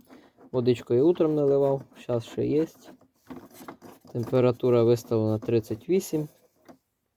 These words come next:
От, так. Оп, оп. Вже побачу.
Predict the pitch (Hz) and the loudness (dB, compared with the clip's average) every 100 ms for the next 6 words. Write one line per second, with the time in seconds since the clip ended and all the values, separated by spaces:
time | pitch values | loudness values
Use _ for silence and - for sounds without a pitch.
0 | _ _ _ - - - - - _ _ | _ _ _ -20 -20 -20 -20 -20 _ _
1 | _ _ - - - - - _ 123 123 | _ _ -20 -4 -2 -2 -6 _ -8 -6
2 | 123 120 - - _ - - 104 107 127 | -8 -10 -18 -20 _ -20 -12 -8 -8 -10
3 | - - - - - - - - - - | -14 -20 -20 -20 -20 -20 -20 -20 -20 -20
4 | _ _ - 143 135 - - _ 127 131 | _ _ -12 -8 -8 -10 -20 _ -14 -14
5 | - - - - - - - - - - | -16 -20 -16 -14 -16 -20 -16 -16 -16 -20
6 | - - - _ - _ _ _ _ - | -18 -18 -20 _ -20 _ _ _ _ -20
7 | - _ 120 117 113 113 113 113 110 110 | -20 _ -6 -4 -4 -2 2 2 0 -6